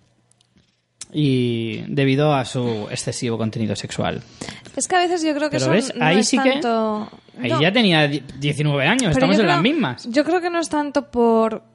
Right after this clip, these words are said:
Speaker 2: por, eh, por lo que hagas en el papel, sino por en qué momento lo hagas.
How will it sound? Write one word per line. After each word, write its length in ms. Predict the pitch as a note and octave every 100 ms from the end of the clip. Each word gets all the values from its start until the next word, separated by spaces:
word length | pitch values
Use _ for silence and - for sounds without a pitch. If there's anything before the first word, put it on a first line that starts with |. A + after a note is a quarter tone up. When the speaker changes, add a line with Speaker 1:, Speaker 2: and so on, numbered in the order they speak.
| _
Speaker 2:
por, 580 | - G#3+ G#3 G#3 G3+ G3+
eh, 480 | G3 G3 F#3+ F#3+ F#3+ F#3 F#3+ - - _ _ _ _ _ _ _ _ _ _ _
por 260 | A#3 A3+ G#3+
lo 100 | G3+
que 160 | G#3+
hagas 260 | A#3 C#4 D4
en 80 | C#4+
el 120 | C4
papel, 580 | A#3+ A3+ B3 C4 C4+ - _ - -
sino 340 | - A#3 A3+
por 160 | A3 A3
en 140 | G#3+
qué 140 | G#3 B3
momento 420 | B3 B3 A#3 G#3+
lo 120 | F#3+
hagas. 460 | F#3 F#3 F#3 -